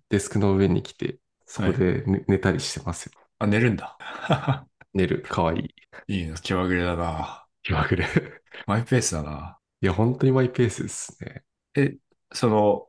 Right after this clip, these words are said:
Speaker 2: 高パイさんの部屋には、ドア閉めてても入ってくるんですか？
Speaker 1: いや、開けておかないと入ってこないですね。
Speaker 2: あー、なるほど。
Speaker 1: はい。で、日中家に、
Speaker 2: <laughs>
Speaker 1: まあ、基本的になんかリ-、リビングに解き放ってるんですけど、
Speaker 2: はい。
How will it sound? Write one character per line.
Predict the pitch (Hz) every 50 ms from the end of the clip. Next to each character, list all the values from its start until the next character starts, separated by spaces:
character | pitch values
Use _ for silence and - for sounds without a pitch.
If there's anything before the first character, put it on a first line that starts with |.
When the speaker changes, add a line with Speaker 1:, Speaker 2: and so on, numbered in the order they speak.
| _ _ _ _ _ _ -
Speaker 2:
高 | - 135 135
パ | 147 160 151
イ |
さ | 151 165
ん | 160 151
の | 135
部 | - 160
屋 | 156 135
に | 95 78
は、 | 78 71 71 67 - - - - _ _ _ _ _ _ 117
ド | 113 165 185 131
ア |
閉 | - - - 120
め | 107
て | 87 92 80
て | - 73
も | 71 - - _ _ _
入 | - -
っ | 101
て | -
く | -
る | 90
ん | 78
で | -
す | -
か？ | - - - - - _ _ _ _ _ -
Speaker 1:
い | 147
や、 | 147 135 - - - - _ _ _ _ _
開 | - 113 113
け | - 139
て | 131 131 - 139
お | 139
か | - 139
な | 131 131 127
い | 123 -
と | -
入 | 95 92 85
っ | -
て | - - -
こ | - -
な | -
い | -
で | -
す | - - -
ね。 | - -
Speaker 2:
あ | - 120 120 120 120
ー、 |
な | 113 113
る | 107 104
ほ | 107 95
ど。 | 78 76 - _ _ _ _ _ _
Speaker 1:
は | - - 76
い。 | - - - _ _ _ _ _ _ _
で、 | - 117
日 | 113 110 110 107
中 | - - - - 165 160 151
家 | 139 147 160 139
に、 | 139 - - - - _ - - _
Speaker 2:
<laughs> | _ _ _
Speaker 1:
ま | - 113 95
あ、 | 92
基 | - -
本 | 147 180 196
的 | 202 185
に | 185
な | 180
ん | 180
か | - 101
リ-、 | 107 127 123 - -
リ | 139 143
ビ | 143 123 101
ン | 98
グ | - 87
に | 90 - - - - - _ _ _ _ _ _ -
解 | 120 -
き | - 101
放 | 87 107 104
っ | 104 104 -
て | - 104
る | -
ん | -
で | -
す | - -
け | - -
ど、 | - 58 - - - _ _ _ _ _ _ _
Speaker 2:
は | - 104 90 76
い。 | - -